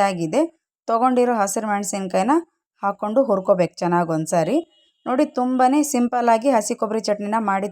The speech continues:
ತೋರಿಸ್ತಾ ಇದ್ದೀನಿ. ಇದು ಬಿಸಿ ಬಿಸಿ ಅನ್ನಕ್ಕೆ ಮತ್ತು ರೊಟ್ಟಿಗೆ ಒಳ್ಳೆ ರುಚಿ ಕೊಡುವಂತಹ ಚಟ್ನಿ. ಯಾವುದೇ ಐಟಮ್ ಬೇಕಾಗಿಲ್ಲ, ಮನೆಯಲ್ಲರ ಐಟಮ್ನ ಬಳಸಿ ನಾನು ಚಟ್ನಿನ ಮಾಡಿ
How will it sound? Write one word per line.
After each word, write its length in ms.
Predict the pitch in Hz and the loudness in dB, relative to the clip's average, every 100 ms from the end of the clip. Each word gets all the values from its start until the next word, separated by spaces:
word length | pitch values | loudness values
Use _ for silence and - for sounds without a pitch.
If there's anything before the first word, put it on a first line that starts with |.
| 190 | -2
ತೋರಿಸ್ತಾ 360 | 180 180 - 170 | 0 0 -2 -4
ಇದ್ದೀನಿ. 280 | 160 165 277 320 _ _ - | -2 0 0 -2 _ _ -8
ಇದು 80 | 233 226 | -4 0
ಬಿಸಿ 140 | 233 214 | 0 -2
ಬಿಸಿ 160 | 247 254 196 | -2 0 0
ಅನ್ನಕ್ಕೆ 380 | 226 233 - 269 233 | 0 -2 -2 -2 0
ಮತ್ತು 220 | 214 - 294 254 | 0 0 0 2
ರೊಟ್ಟಿಗೆ 360 | 214 208 214 285 247 | -2 -4 0 2 4
ಒಳ್ಳೆ 200 | 208 214 202 | 4 2 0
ರುಚಿ 160 | 190 202 | -4 -4
ಕೊಡುವಂತಹ 420 | 196 196 185 202 269 302 _ _ _ _ 190 | -2 -2 -2 -2 -2 -4 _ _ _ _ -2
ಚಟ್ನಿ. 340 | 185 185 254 330 _ _ _ _ _ _ _ _ - 226 | -2 0 0 0 _ _ _ _ _ _ _ _ 0 4
ಯಾವುದೇ 300 | 233 240 285 202 | 4 4 4 4
ಐಟಮ್ 240 | 220 247 240 | 2 2 2
ಬೇಕಾಗಿಲ್ಲ, 400 | 208 208 196 208 247 208 | 2 4 2 4 2 2
ಮನೆಯಲ್ಲರ 420 | 220 240 247 247 - | 2 2 4 4 4
ಐಟಮ್ನ 320 | 208 226 220 214 190 | 2 0 0 0 2
ಬಳಸಿ 300 | 202 - 320 359 _ 214 | 2 2 -2 -2 _ -4
ನಾನು 200 | 214 285 349 _ _ | 0 0 0 _ _
ಚಟ್ನಿನ 320 | 208 208 208 214 190 | -6 -4 -4 -2 0
ಮಾಡಿ 180 | 185 | 0